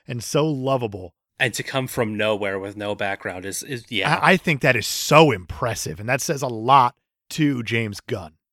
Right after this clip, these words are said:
Speaker 1: I think that Guardians is going to be my pick here.
Speaker 2: I think I have to agree with you. Um,
Speaker 1: We're
Speaker 2: yeah.
Speaker 1: gonna get destroyed.
Speaker 2: Yeah, that, that is <laughs> such a hard pick to make because I love Homecoming.
Speaker 1: Guardians, moving on.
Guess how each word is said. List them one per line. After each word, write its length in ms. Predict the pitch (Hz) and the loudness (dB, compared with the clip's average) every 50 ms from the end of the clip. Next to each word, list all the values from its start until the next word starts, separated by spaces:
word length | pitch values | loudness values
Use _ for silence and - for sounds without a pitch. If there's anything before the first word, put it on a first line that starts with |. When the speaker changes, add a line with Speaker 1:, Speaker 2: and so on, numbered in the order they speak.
| _ _ _ _ _ | _ _ _ _ _
Speaker 1:
I 120 | - 135 123 | 0 0 0
think 380 | - - 151 147 143 - - | 0 0 0 0 -2 -4 -2
that 300 | - 127 127 127 123 120 | 0 2 2 0 -2 -4
Guardians 480 | 104 123 120 131 139 139 131 123 117 104 | 0 2 4 4 4 2 0 -4 -6 -8
is 120 | 113 101 | -10 -8
going 280 | - - 110 113 113 104 | -4 -4 -2 -2 -2 -4
to 80 | 107 | -6
be 140 | 104 117 113 104 | -6 -6 -6 -6
my 220 | 101 98 95 95 | -6 -8 -8 -8
pick 300 | 92 - 101 98 - - | -10 -10 -12 -12 -12 -14
here. 200 | - 78 76 _ _ _ _ _ _ _ _ _ _ _ _ _ - | -16 -18 -20 _ _ _ _ _ _ _ _ _ _ _ _ _ -16
Speaker 2:
I 120 | - 110 | -14 -14
think 320 | - - - 135 143 143 160 | -14 -10 -6 -4 0 2 2
I 80 | 147 | 2
have 240 | 135 131 131 131 - | 2 2 0 0 -2
to 140 | - - 147 | -2 -4 -4
agree 240 | 139 131 139 135 151 | -2 0 2 2 2
with 160 | 165 135 107 | 2 0 -2
you. 160 | 98 92 87 - _ _ _ _ _ - | -4 -6 -8 -10 _ _ _ _ _ -8
Um, 460 | 110 104 98 92 95 95 98 101 98 - _ _ _ _ _ _ _ - | -6 -2 -2 -2 -2 -2 -4 -8 -14 -18 _ _ _ _ _ _ _ -8
Speaker 1:
We're 160 | - - 135 | -4 0 2
Speaker 2:
yeah. 100 | 127 135 | 2 2
Speaker 1:
gonna 120 | 110 98 90 | 2 0 -6
get 200 | - - 82 - | -10 -12 -12 -12
destroyed. 1200 | - - - - - - - - 131 123 123 120 123 123 123 120 113 107 98 87 82 85 78 - | -10 -8 -6 -6 -6 -6 -6 -6 -6 -2 0 2 2 2 2 2 0 0 -2 -2 -4 -6 -6 -6
Speaker 2:
Yeah, 160 | 123 110 101 | -4 -2 0
that, 180 | - - 131 - - - - - - - - | 0 0 0 -2 -4 -8 -12 -12 -8 -4 0
that 140 | - 156 185 | 2 2 2
is 100 | 180 - | 4 6
<laughs> 140 | - 247 - | 6 6 6
such 300 | - - 156 143 - - | 6 2 2 2 4 4
a 80 | 151 120 | 2 2
hard 300 | 110 123 123 113 101 - | 2 0 -2 -2 -2 -2
pick 180 | - 113 - - | -4 -4 -4 -4
to 140 | - 110 95 | -8 -10 -8
make 300 | 98 95 90 - _ _ _ _ - | -8 -10 -10 -12 _ _ _ _ -20
because 280 | - - - 120 - | -20 -16 -12 -10 -6
I 140 | 123 113 113 110 | -2 -2 -2 -2
love 360 | 98 90 104 101 98 98 - | -4 -6 -6 -6 -6 -6 -6
Homecoming. 580 | - 98 90 92 95 - 92 87 92 87 87 _ _ _ _ _ _ _ _ _ _ _ - | -10 -12 -12 -12 -14 -16 -16 -16 -16 -18 -20 _ _ _ _ _ _ _ _ _ _ _ -6
Speaker 1:
Guardians, 680 | - 113 131 160 160 143 123 113 107 101 - - - - _ - | -2 2 2 2 2 0 -2 -2 -4 -6 -10 -12 -14 -16 _ -4
moving 360 | 113 123 143 135 151 131 127 | -2 0 0 2 2 2 2
on. 300 | 127 120 110 92 87 | 2 2 2 -2 -6